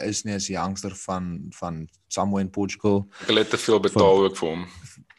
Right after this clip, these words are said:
Speaker 1: Exactly, big money signing gewees en dan, ehm, obviously vir Semedo ook ingebring.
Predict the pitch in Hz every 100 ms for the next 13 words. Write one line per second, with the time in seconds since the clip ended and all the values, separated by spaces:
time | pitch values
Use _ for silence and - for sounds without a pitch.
0 | _ - 123 113 104 98 104 101 107 107
1 | 101 98 98 98 98 101 101 104 95 101
2 | 101 - 101 98 98 98 - - 98 98
3 | 95 95 90 - - 101 101 107 95 104
4 | - 101 98 92 - 101 95 98 104 101
5 | 104 95 95 92 90 101 92